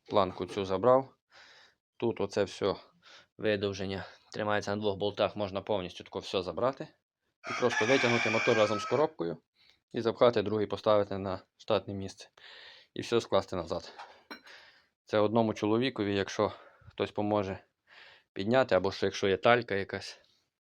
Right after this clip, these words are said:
День роботи. Заміна мотора з коробкою повністю. І ще, ще зразу під шумок зробити отакі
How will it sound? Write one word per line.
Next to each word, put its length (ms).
День 220
роботи. 400
Заміна 420
мотора 360
з 80
коробкою 460
повністю. 420
І 80
ще, 200
ще 140
зразу 380
під 180
шумок 500
зробити 480
отакі 460